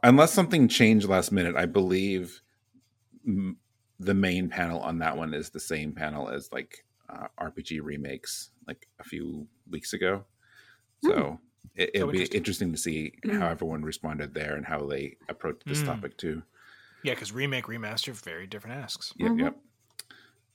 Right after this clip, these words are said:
Speaker 1: So, um, yeah. So Most Wanted remasters and Persona four is coming up in a little bit as well on Retro Encounter. So if you have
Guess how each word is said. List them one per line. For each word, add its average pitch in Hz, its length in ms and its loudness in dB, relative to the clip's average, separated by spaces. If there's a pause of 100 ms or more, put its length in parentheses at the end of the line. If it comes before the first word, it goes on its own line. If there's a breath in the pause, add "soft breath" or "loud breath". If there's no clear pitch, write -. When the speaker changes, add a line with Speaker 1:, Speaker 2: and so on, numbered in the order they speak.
(120)
Speaker 1:
So, - 300 4
um, 92 480 0 (420)
yeah. 110 320 4 (160)
So - 160 0
Most 120 240 4
Wanted 113 220 6
remasters 101 760 2
and 90 220 -4
Persona 104 420 -2
four 80 540 -2 (120)
is 92 220 -6
coming 92 300 -4
up 87 220 -4
in 92 140 -6
a 85 60 -4
little 85 200 -4
bit - 280 -4
as 78 200 -8
well 80 380 -4
on 80 140 -4
Retro 78 300 -6
Encounter. 78 500 -6 (880 loud breath)
So 82 300 0 (300)
if - 160 -4
you 123 100 6
have 131 400 2